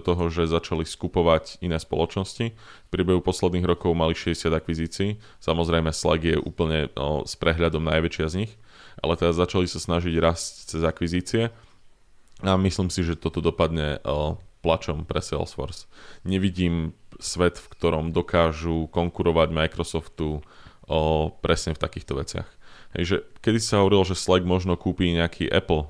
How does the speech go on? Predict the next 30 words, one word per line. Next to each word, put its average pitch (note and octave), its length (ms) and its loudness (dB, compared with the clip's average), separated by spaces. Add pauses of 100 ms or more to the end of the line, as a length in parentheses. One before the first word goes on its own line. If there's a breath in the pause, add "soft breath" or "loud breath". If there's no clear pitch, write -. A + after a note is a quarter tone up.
(100)
alebo D#2+ 240 0
niekto E2+ 320 -2
taký, A2 400 -4 (400 loud breath)
kto D#2+ 640 -2
by E2+ 420 -2
viac, E2 400 0
lebo E2+ 220 4
Apple E2+ 260 2
viac E2 160 2
chce - 220 -4
prejsť D#2 260 0
možno D#2+ 320 -4
k - 80 -18
službám F2+ 720 0
v D#2+ 160 -2
niektorých, - 480 -6
niektorých E2 320 -4
smeroch. F2 400 -4 (400 loud breath)
Tam F#2+ 140 4
by - 20 2
som G2 160 0
si - 60 -12
to F#2 100 2
vedel F#2 160 6
predstaviť, E2 540 0
že E2 180 -2 (160)
je E2 80 2
to D#2+ 320 -2
gigantická F2+ 640 -2
značka, E2 320 -2